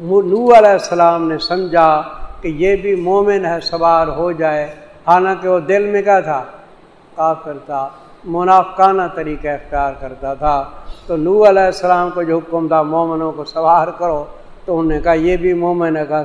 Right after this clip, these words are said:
سوار ہو جا، لیکن وہ دل میں تو کافر تھا، بے ایمان تھا، وہ سوار ہونا نہیں چاہتا تھا نوح علیہ السلام کے ساتھ۔ دیکھو، اور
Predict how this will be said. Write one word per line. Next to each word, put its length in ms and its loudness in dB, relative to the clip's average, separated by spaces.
سوار 340 -2
ہو 220 -12
جا، 140 -10
لیکن 300 2
وہ 100 2
دل 260 2
میں 120 2
تو 120 2
کافر 340 4
تھا، 100 -2
بے 140 -4
ایمان 380 -2
تھا، 260 -4
وہ 60 -12
سوار 440 4
ہونا 440 0
نہیں 400 -2
چاہتا 320 -10
تھا 160 -8
نوح 240 -6
علیہ 140 -4
السلام 460 -12
کے 80 -12
ساتھ۔ 500 -6
دیکھو، 240 -8
اور 260 6